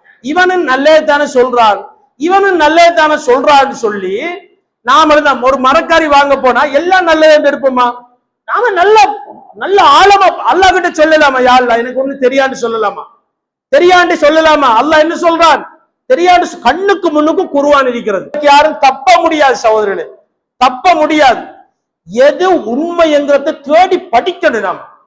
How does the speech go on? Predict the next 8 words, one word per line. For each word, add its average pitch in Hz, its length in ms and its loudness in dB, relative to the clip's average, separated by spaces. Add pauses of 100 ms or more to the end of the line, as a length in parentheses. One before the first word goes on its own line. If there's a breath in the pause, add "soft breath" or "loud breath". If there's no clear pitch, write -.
(280)
சரியா 381 460 2
தேடணும், 269 640 0 (400)
கட்டாயம் 359 640 0
தேடணும். 277 480 0 (360)
மக்கள் 320 420 0
எல்லாம் 330 360 2
ஒரு 285 180 0
சைடுக்கு 294 380 -2